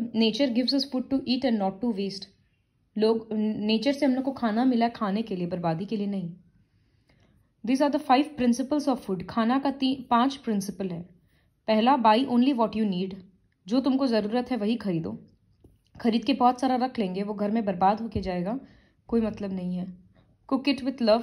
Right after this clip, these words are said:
खाना को प्यार से बनाना चाहिए। Serve it beautifully।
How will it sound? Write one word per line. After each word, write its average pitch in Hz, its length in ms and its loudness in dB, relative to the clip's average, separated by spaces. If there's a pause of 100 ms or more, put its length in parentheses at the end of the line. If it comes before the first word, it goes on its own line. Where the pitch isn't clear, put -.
खाना 226 280 -2
को 262 120 -6
प्यार 214 240 4
से 214 120 -6
बनाना 180 320 -4
चाहिए। 175 460 -6 (500)
Serve 247 320 4
it 262 120 0 (100)
beautifully। 233 540 -2